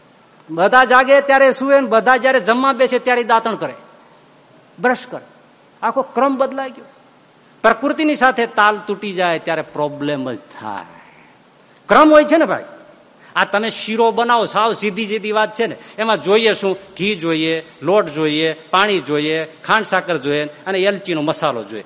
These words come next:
આટલું જોઈએ ને? હે? પણ ક્રમ પ્રમાણે બનાવે નાખે તો પેલા લો-, તેલ, ઘી પડે, પછી લોટ પડે, પછી પાણી પડે,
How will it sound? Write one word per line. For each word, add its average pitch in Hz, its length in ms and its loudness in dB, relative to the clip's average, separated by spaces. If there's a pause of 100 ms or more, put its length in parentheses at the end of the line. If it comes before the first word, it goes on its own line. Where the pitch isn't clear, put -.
(100)
આટલું 185 280 -4
જોઈએ 220 180 2
ને? 131 100 -8 (800)
હે? 196 120 -6 (340)
પણ 202 80 2
ક્રમ 220 300 0
પ્રમાણે 208 380 0
બનાવે 185 340 -2
નાખે 165 340 -2
તો 143 280 -6 (1700)
પેલા 180 200 0
લો-, 170 240 0
તેલ, 170 540 -2
ઘી 175 220 -4
પડે, 151 440 -2 (220)
પછી 170 220 -6
લોટ 180 340 -2
પડે, 151 380 -2 (140)
પછી 165 200 -6
પાણી 180 320 -2
પડે, 151 460 -2